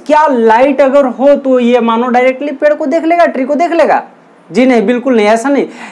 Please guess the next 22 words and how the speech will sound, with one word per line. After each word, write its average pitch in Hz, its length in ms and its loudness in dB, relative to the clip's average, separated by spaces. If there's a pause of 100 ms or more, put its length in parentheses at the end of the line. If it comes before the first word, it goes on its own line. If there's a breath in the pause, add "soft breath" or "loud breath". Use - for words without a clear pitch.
इसका 247 240 -2
process 294 500 -2
कुछ 320 220 -6
और 247 280 0
कहता 220 360 -2
है। 269 140 2
तो 294 120 -2
friends, 311 340 0 (260 loud breath)
अगर 302 180 2
ये 311 60 0
dark 269 380 0
हो 269 120 0
तो 277 120 -2
ये 269 60 0
तो 269 140 -6
tree 262 280 -2
इस 269 200 -8
ह्यूमन 233 460 0
को 262 100 -2
दिखाई 254 300 -2
देगा 269 280 2
नहीं। 233 260 2